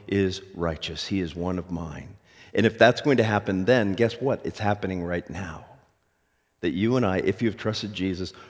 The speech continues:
are righteous in him. Notice verse six, he says, "For in Christ Jesus, there is neither circumcision nor uncircumcision counts for anything, but only faith working through love."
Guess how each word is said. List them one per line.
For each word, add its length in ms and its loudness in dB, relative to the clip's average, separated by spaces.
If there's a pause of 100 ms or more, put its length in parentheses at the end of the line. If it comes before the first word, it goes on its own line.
are 100 -4
righteous 520 -2 (120)
in 320 -2
him. 520 -4
Notice 280 -2
verse 240 -4
six, 280 -4
he 80 -6
says, 160 -8
"For 140 -6
in 120 -2
Christ 340 -4
Jesus, 420 -4 (300)
there 120 4
is 120 0
neither 200 -2
circumcision 640 -4
nor 120 -4
uncircumcision 840 -4
counts 240 -6
for 160 -10
anything, 500 -2 (480)
but 140 -4
only 240 -2
faith 540 -4 (440)
working 340 -4
through 500 -8
love." 320 -12